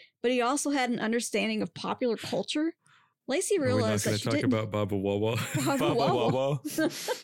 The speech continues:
Speaker 2: That it's written Barbara Wawa?
Speaker 1: It is written Barbara Wawa.
Speaker 3: Oh,
Speaker 2: I just wanna be
Speaker 3: boy.
Speaker 2: clear that nobody at home thinks that I editorialized that,
Speaker 1: No,
Speaker 2: that,
Speaker 1: it was
Speaker 2: that
Speaker 1: written,
Speaker 2: is the story.
Speaker 3: Baba Wawa.
Speaker 1: it was written Barbara
Speaker 2: Barbara
Speaker 1: Wawa.
Speaker 2: Wawa.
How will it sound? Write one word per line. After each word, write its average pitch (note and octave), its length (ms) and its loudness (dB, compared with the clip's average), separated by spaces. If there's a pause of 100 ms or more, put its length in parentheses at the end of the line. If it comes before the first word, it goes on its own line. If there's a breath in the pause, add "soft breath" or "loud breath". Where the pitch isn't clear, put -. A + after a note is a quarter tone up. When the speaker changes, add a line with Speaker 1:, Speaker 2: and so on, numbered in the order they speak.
(540 loud breath)
Speaker 2:
That A#2 100 2
it's G#2+ 140 0
written A2 440 0
Barbara A#2+ 300 0
Wawa? B2+ 440 0
Speaker 1:
It D4+ 100 0
is C4+ 300 0
written D#4 240 0
Barbara C4+ 260 2
Wawa. A#3+ 420 -2
Speaker 3:
Oh, A2+ 180 -2
Speaker 2:
I G#2 120 0
just B2 220 0
wanna C3+ 100 2
be B2 140 0
Speaker 3:
boy. G2 60 -4
Speaker 2:
clear F#2+ 500 -2
that G#2+ 200 -2
nobody G#2+ 380 2
at G2+ 120 0
home G2 340 0
thinks F#2+ 380 -2
that G2 180 -2
I F#2 480 -2
editorialized F#2 880 -2
that, A2+ 120 -4
Speaker 1:
No, B3 360 0
Speaker 2:
that, - 120 -2
Speaker 1:
it - 120 2
was - 160 0
Speaker 2:
that - 60 2 (120)
Speaker 1:
written, B2+ 100 0
Speaker 2:
is A#2+ 80 0
the A#2 60 0
story. A2 160 0
Speaker 3:
Baba G2+ 60 0
Wawa. G2+ 100 2
Speaker 1:
it - 100 2
was A#3 140 0
written B3 380 0
Barbara G#3+ 320 0
Speaker 2:
Barbara F#3+ 360 0
Speaker 1:
Wawa. G#3 220 0
Speaker 2:
Wawa. A2 280 -2